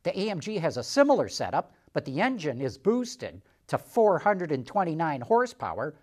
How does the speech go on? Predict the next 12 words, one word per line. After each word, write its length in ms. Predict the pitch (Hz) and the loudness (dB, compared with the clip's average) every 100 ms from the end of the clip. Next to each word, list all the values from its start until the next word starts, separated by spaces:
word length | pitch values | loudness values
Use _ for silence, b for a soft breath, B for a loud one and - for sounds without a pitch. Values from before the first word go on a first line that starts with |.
| b | b
and 140 | 160 127 | -8 4
all-wheel 420 | 156 147 117 117 | 4 4 0 -2
drive 320 | 110 120 110 | -2 -2 -4
is 80 | 104 | -8
standard. 560 | - 156 151 135 71 - _ _ _ | -6 -4 -4 -6 -10 -14 _ _ _
It 140 | 156 147 | -4 -2
will 100 | 131 | 6
go 360 | 208 240 - - | 6 6 2 -8
from 260 | - 113 | -6 -6
zero 360 | 101 185 180 123 | -4 -2 0 -2
to 80 | 98 | -4
sixty 640 | - 285 - - 80 | -4 -4 -6 -16 -18